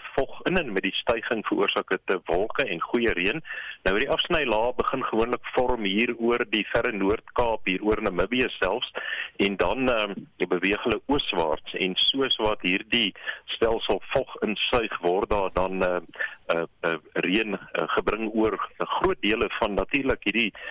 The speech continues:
westelike dele van die land wat normaal in die winterreënval kry. Hierdie afsnylaag roteer ook klokwys en dan kan ook, eh, ehm, eh, vogtige lug van die frontale stelsels in die suide insuig,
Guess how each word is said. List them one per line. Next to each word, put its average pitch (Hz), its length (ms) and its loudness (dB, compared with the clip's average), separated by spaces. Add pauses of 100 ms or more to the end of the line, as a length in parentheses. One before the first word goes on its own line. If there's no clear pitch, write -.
(140)
westelike 117 480 0
dele 95 260 2
van 95 120 -4
die 90 100 2
land 85 200 0
wat - 120 -4
normaal 90 400 2
in 104 80 0
die 85 80 0
winterreënval 90 720 0
kry. - 220 0 (420)
Hierdie 123 420 2
afsnylaag 117 640 0
roteer 117 420 0
ook 110 160 0
klokwys 110 520 0
en 101 100 -2
dan 98 200 2
kan 110 180 0
ook, 120 220 -4
eh, 92 220 2 (120)
ehm, 85 240 0 (160)
eh, 82 240 0
vogtige - 560 -2
lug 90 320 0
van 98 180 0
die 90 260 0
frontale 110 540 0
stelsels 90 500 -2
in 92 100 -2
die 85 100 2
suide 110 480 0
insuig, 107 560 0